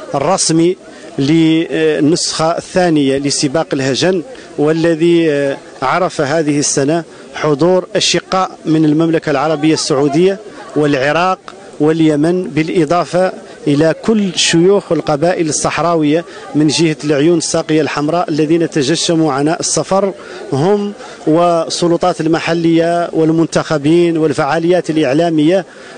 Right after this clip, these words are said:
كل باسمه وصفته ومن موقعه من أجل إحياء هذا التراث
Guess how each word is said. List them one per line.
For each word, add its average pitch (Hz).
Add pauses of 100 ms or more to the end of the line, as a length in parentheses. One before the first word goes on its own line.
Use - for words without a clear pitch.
(100)
كل 202 (260)
باسمه 185
وصفته 180
ومن 170
موقعه 175 (320)
من 160
أجل 180 (300)
إحياء 190 (320)
هذا 165
التراث 170